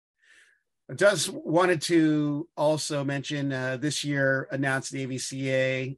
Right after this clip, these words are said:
Um, Kathy DeBoer retiring after, I don't have the amount of years of service, but thankful for her support and, and her service to men's volleyball. And we also put a lobby in for Dan to be supreme leader of the A V C A. So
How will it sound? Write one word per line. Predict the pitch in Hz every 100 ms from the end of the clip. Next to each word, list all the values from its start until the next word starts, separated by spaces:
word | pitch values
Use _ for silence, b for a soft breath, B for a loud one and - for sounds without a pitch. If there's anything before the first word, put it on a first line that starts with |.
| -
Um, | 123 117 113 113 113 - _ _ _ _ _ _ -
Kathy | 151 151
DeBoer | 139 131 147 147
retiring | 143 143 139 139 135
after, | 131 131 -
I | 117 - _ _
don't | 139 131
have | 123 139
the |
amount | 127 123 123
of |
years | 123 127
of | 107
service, | - 123 123
but | - 120 B B B -
thankful | 165 - - 160
for | 151 151 147
her | 156 165
support | - 165 - 156 156
and, | 151 143 139
and | 143 135 131 127
her | 139
service | 131 143 131 135 -
to | - 143 135
men's | 139 135 -
volleyball. | 135 143 151 156 139
And | 123 B -
we | 160
also | 175 208
put | 180 202
a | 190
lobby | 170 185 180 165
in | 151
for | 156 160
Dan | 143 151 156
to | 151
be | 147
supreme | - 151 - 151 165 160
leader | 156 160 139 123 -
of | 131 120
the | 127
A | 123
V | 127
C | - 135
A. | 117 101
So | - 123 110